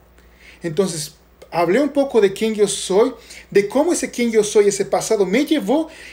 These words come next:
y qué es lo que estoy haciendo exactamente ahora. Ahí menciono que todo eso de ahí,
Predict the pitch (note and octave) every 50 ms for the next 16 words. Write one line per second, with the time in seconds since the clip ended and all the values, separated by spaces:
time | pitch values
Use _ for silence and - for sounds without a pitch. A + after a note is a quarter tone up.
0 | - - - A#3 - - - C4+ C#4 C4+ A#3 B3+ A#3+ - A3+ G3+ - - - B3
1 | B3 - - G#3+ G3+ F#3+ - - G#3+ A3 A3+ G#3+ G#3 G#3 - - F#3+ F#3 - -
2 | G#3 F#3+ F#3 - - F3+ F3 F3 F3+ F3+ E3 D3+ F3+ - - - D#3 D#3+ F#3 G3
3 | F3 D3+ C#3 - - _ - - - - - - - - - - - - A#3+ A#3+
4 | C4 C#4 D#4 D#4 D4+ C4+ - - - A3+ A3+ G#3+ G#3 F#3 E3+ E3+ - - F3 F3
5 | - - E4 F#4 E4 C4+ B3 A#3+ A3+ - F3 D#3 D#3+ D#3 E3+ G#3+ G#3 D#3+ D3+